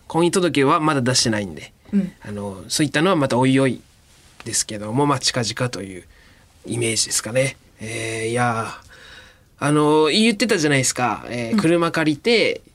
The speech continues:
Speaker 1: えー、いちご、車でいちご狩り行って、
Speaker 2: うん。
Speaker 1: その後ちょっとショッピングして、
Speaker 2: うん。
Speaker 1: えー、夜料亭に行きますと。
Speaker 2: うんうん。
Speaker 1: ここまではもう予定通りです。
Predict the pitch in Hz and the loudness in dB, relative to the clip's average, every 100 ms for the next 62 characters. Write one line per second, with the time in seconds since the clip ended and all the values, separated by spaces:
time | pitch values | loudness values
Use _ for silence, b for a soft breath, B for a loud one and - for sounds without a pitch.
0 | - 117 120 107 127 127 147 139 135 - | -10 -6 -4 -4 -2 0 2 2 2 -2
1 | _ - 143 139 131 127 - 131 170 170 | _ -8 -2 0 0 0 -2 0 2 4
2 | 160 160 156 - _ 247 240 - - 214 | 2 2 0 -4 _ 0 0 0 -6 -8
3 | - 156 170 170 127 139 117 110 - 160 | -6 -2 0 0 -2 0 -2 -4 -4 -6
4 | - 139 131 123 - 190 - 220 196 117 | -2 0 2 0 2 -2 -2 -2 0 2
5 | 160 151 123 196 214 214 208 196 190 165 | 2 2 2 4 4 4 4 4 2 0
6 | 165 - 214 190 233 311 269 175 147 131 | 0 2 2 2 2 4 4 4 4 4
7 | 117 117 170 214 208 202 143 82 - - | 2 2 2 4 4 4 0 -2 -6 -8